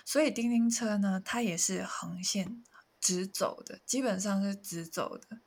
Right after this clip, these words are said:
然后就只有在港岛那边可以做得到，所以你不能够在其他地方做得到叮叮车。然后港岛区，我刚刚也说了，就是中环、铜锣湾那些地带，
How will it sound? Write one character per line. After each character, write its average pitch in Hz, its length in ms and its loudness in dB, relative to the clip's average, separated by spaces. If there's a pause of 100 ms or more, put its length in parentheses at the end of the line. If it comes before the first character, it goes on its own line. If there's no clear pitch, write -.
(540)
然 214 120 2
后 233 100 6 (100)
就 262 180 -2
只 - 280 -2
有 196 180 2
在 190 300 -2
港 170 260 -6
岛 170 200 -4
那 165 120 -8
边 156 400 -12
可 170 220 -4
以 160 160 -6
做 - 240 -4
得 - 180 -12
到， - 240 -4 (420)
所 - 180 0
以 285 80 4
你 190 280 2 (600)
不 233 120 0
能 185 180 2
够 190 160 2
在 190 180 2
其 185 160 -4
他 170 120 -2
地 170 180 -2
方 165 320 -4
做 165 200 -4
得 156 60 -6
到 165 160 0
叮 208 180 -8
叮 190 200 -8
车。 - 260 -10 (460)
然 233 100 2
后 294 300 4 (560)
港 202 260 6
岛 180 240 0
区， 196 300 -2
我 180 140 -2
刚 196 180 0
刚 208 140 0
也 180 120 -2
说 180 300 -4
了， 165 180 -4
就 180 140 -6
是 208 240 -2 (260)
中 226 300 0
环、 175 380 -4 (140)
铜 185 180 -2
锣 180 160 0
湾 185 180 2
那 185 80 0
些 190 160 0
地 185 360 -4
带， - 260 -2